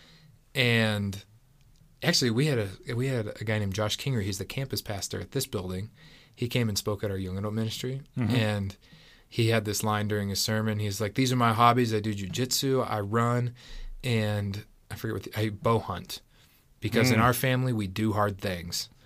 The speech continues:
Speaker 1: And I was like, "Mm." So there's these teenagers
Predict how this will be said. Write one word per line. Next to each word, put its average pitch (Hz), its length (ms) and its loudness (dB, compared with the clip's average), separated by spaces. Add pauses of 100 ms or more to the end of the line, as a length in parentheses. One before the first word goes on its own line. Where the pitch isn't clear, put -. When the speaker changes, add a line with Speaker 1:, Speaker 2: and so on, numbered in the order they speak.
(280)
Speaker 1:
And 113 80 -4
I - 20 0
was 104 120 -2
like, 104 180 -4 (440)
"Mm." 139 320 2 (600)
So - 160 2
there's 117 160 2
these 110 140 0
teenagers 113 840 2